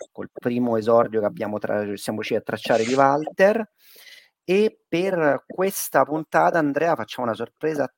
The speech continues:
te questa volta. Prima che te ne vai, per questa puntata terminerà al due-, la stagione duemilasedici duemiladiciassette, perché, insomma, dopo aver anche visto con i ragazzi, eh, la quantità e la qualità dei contenuti, le cose che ci sono da dire, insomma,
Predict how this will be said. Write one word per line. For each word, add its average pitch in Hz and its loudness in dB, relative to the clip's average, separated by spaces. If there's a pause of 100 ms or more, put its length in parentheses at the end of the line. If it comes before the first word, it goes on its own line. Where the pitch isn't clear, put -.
te 90 -8
questa - -4
volta. 95 -2
Prima 117 -4
che 107 -6
te - -12
ne 135 -4
vai, 147 0
per - -8
questa 180 -4
puntata 190 4 (240)
terminerà 175 0 (540)
al 120 2 (160)
due-, 147 0
la 135 4
stagione 175 -6
duemilasedici 165 -8
duemiladiciassette, 117 -8
perché, 156 -4
insomma, 135 -2
dopo 131 0
aver 143 2
anche 131 -4
visto 120 -6
con 104 -4
i 104 -4
ragazzi, 104 -8 (560)
eh, 104 -2
la 101 2
quantità 123 6
e - 4
la 107 2
qualità 127 -2
dei 117 -2
contenuti, 117 -6
le 101 -6
cose 120 -2
che 110 -6
ci - -14
sono 113 -2
da 110 -2
dire, 123 -2
insomma, 92 -6